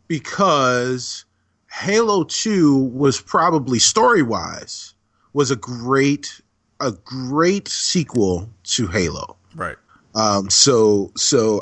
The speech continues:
Speaker 1: I think I would really, really enjoy going back in and diving into that story again. Um, and, and again,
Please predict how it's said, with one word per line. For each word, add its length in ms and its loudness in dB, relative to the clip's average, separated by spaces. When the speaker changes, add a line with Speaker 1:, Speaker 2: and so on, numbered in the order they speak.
Speaker 1:
I 80 0
think 320 0
I 160 2
would 320 0
really, 540 2
really 360 2
enjoy 760 0
going 300 2
back 260 -2
in 400 -4
and 160 -4
diving 380 0
into 240 -8
that 220 -6
story 460 -2
again. 500 -6
Um, 480 0
and, 280 0
and 360 2
again, 540 -2